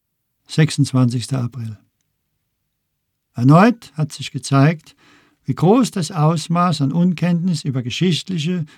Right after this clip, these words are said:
und wirtschaftliche Zusammenhänge in der sogenannten Bundesrepublik ist.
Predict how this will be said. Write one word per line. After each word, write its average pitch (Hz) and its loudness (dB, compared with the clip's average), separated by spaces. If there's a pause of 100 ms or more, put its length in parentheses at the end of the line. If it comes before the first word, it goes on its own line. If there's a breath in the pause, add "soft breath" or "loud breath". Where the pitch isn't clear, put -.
(100)
und 113 -4
wirtschaftliche 143 0
Zusammenhänge 156 0 (200 loud breath)
in 139 2
der 135 -2
sogenannten 143 2
Bundesrepublik 117 -2
ist. - -14